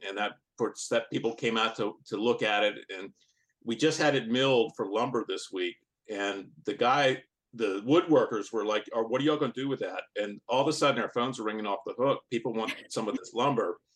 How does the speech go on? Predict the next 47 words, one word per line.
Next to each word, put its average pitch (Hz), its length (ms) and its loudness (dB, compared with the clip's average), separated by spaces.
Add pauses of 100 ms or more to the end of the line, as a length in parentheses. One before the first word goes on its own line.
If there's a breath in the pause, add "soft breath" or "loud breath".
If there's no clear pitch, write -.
(400 soft breath)
So 117 460 4
we've 143 260 2
milled 170 280 6
it. 113 120 2
We're 135 120 2
gonna 156 140 2
use 151 220 2
it 156 100 -4
around 135 240 0
the 131 80 -6
garden 135 340 0
somewhere, 135 440 0
but 120 140 -4
it's 120 140 -10
got 139 180 0
a 135 60 -6
cure 135 400 -2
for 110 240 -2 (100)
one 113 160 -2
or 113 60 -4
two 117 180 -4
years. 101 560 -2 (240)
But 135 260 2
it 160 60 4
was 170 160 4
sad 165 300 2
to 147 60 2
lose 139 300 2
it, 110 80 -4
but 127 140 -4
we 156 80 -2
still 160 300 -4
have, 143 200 0 (320)
uh, 104 180 -4
probably 123 280 -2
another 117 300 -2
eight 117 180 2
of 110 100 -2
those. 98 500 -2 (460)
Got 151 200 6
a 123 100 2
beautiful 165 460 6
collection 127 440 2
of 107 160 -2 (320)
deciduous 123 500 0
magnolias. 120 840 0 (320)
Our, 123 300 2